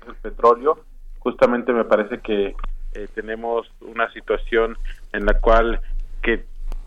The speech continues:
prácticamente se haya, eh, disminuido diez dólares el precio por barril entre el viernes, eh, en la tarde noche y el día de hoy por todo el tema de prácticamente cómo ha dinamitado el mercado Arabia Saudita.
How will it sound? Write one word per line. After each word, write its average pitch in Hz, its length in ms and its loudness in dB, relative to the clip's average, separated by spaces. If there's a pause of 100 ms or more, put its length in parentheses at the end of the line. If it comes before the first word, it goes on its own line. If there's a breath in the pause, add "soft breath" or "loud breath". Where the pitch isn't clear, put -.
(120)
prácticamente 127 1040 2 (100)
se 127 60 0
haya, 117 640 2 (220)
eh, 107 480 -4
disminuido 123 600 2
diez 139 500 2
dólares 135 440 4 (100)
el 104 120 -6
precio 120 420 2
por 107 200 2
barril 113 320 2
entre 120 380 0
el 107 100 -2
viernes, 135 580 4 (480 loud breath)
eh, 107 200 0
en 104 80 -4
la 104 120 2
tarde 117 340 2
noche 117 520 -2
y 107 140 0
el 101 200 0
día 113 280 2
de 113 120 4
hoy 120 320 0 (300 loud breath)
por 98 240 -4
todo 113 160 2
el 110 160 -4
tema 110 480 0
de 98 420 -2 (140)
prácticamente 110 720 0
cómo 107 400 4
ha 107 180 2 (240 loud breath)
dinamitado 107 540 2
el 107 100 -4
mercado 107 320 2
Arabia 110 300 2
Saudita. 123 420 4